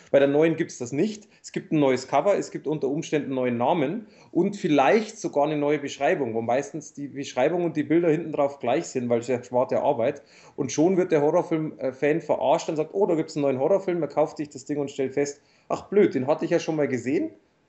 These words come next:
Äh, nach einer kurzen Recherche im Internet, ja, der, den gab's ja schon mal. Und deswegen bitte ich wirklich jeden von euch, der im Endeffekt genau sowas hat, der besonders auf so C,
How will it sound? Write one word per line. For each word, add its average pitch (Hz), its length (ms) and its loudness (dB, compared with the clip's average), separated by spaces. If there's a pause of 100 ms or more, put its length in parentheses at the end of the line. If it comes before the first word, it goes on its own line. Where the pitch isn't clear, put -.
(100)
Äh, 147 340 6
nach 151 140 0
einer 151 120 0
kurzen 170 340 -2
Recherche 143 460 0
im 147 80 -6
Internet, 165 500 -2 (300)
ja, 117 340 2 (140)
der, 127 100 0
den 135 240 -6
gab's 131 240 0
ja 120 80 -2
schon 98 220 -8
mal. 98 160 -8 (300)
Und 127 160 -2
deswegen 160 380 0
bitte 190 200 -4
ich - 100 -6
wirklich 170 320 0
jeden 160 300 0
von 190 180 -2
euch, 156 320 0
der 139 160 2
im 135 140 -2
Endeffekt 165 640 -2
genau 131 380 2
sowas 156 360 -2
hat, - 240 -2 (140)
der 127 140 2
besonders 160 360 2
auf 151 200 0
so 143 100 -6
C, 147 400 -2